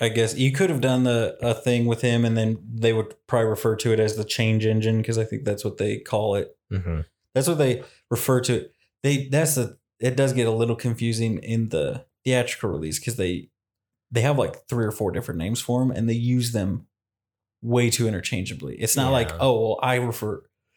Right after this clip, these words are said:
Speaker 1: the scientists call it the change engine. You call it the Mother Box." Now that we all, we're all on the same page now.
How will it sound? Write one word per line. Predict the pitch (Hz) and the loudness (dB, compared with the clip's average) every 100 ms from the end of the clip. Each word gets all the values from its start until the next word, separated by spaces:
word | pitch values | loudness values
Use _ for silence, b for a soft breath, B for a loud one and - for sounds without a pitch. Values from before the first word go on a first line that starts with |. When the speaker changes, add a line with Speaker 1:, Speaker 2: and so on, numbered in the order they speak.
| _ | _
Speaker 1:
the | - | -2
scientists | 139 160 147 120 - | 0 2 2 0 0
call | 123 104 | 0 -2
it | |
the | - | -2
change | - 117 107 | -2 -2 -2
engine. | 82 73 73 - - _ _ - | -6 -8 -10 -12 -14 _ _ -8
You | 117 | -4
call | 123 113 | 0 -2
it | |
the | 104 | 0
Mother | 113 110 | -2 -2
Box." | 110 73 69 - - - - _ _ _ _ _ - | -2 -6 -8 -10 -8 -8 -10 _ _ _ _ _ -6
Now | 120 120 | 0 2
that | 120 | 2
we | 117 | 2
all, | 120 117 113 - - - | 2 2 0 -4 -8 -4
we're | 117 120 | 0 2
all | 120 117 | 4 2
on | |
the | 113 | 2
same | 120 113 | 0 0
page | 110 - 117 | -2 -6 -6
now. | - - | -8 -12